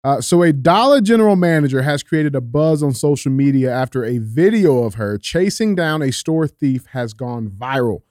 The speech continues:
Apparently, the robber used to regularly steal from the store. Tired of his way, the manager chased him down while he was on a bicycle and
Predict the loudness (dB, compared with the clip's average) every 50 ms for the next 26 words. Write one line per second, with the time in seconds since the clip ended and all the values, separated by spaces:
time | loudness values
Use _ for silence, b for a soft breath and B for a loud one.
0 | _ _ _ _ _ -12 -10 -2 0 2 2 4 2 2 0 0 0 2 0 0
1 | 0 -2 -2 0 0 0 0 2 0 2 2 2 2 2 0 -2 -4 -8 -8 -8
2 | -8 -6 -4 -2 -2 0 2 2 2 2 2 2 2 0 -2 -2 -6 -8 -12 _
3 | -6 -4 0 2 2 2 2 0 -2 -2 -2 -4 -6 -6 -8 -10 -10 -10 -14 _
4 | _ _ _ _ _ _ _ _ _ -10 -6 -2 0 2 2 4 4 2 2 2
5 | 0 0 0 -2 -2 -2 0 2 2 2 0 -2 -4 -10 _ _ _ _ _ _
6 | _ _ _ _ _ _ _ _ _ _ -2 0 2 2 2 2 2 2 2 2
7 | 2 -2 -2 -2 -2 -2 -2 -2 -2 -4 -4 -4 -2 -2 -4 -2 -4 -4 -2 -2
8 | 0 0 0 -2 -2 -4 -6 -6 -8 -6 -6 -6 -8 -6 -6 -4 -2 -2 -4 -4
9 | -4 -8 -8 -6 -6 -6 -6 -6 -8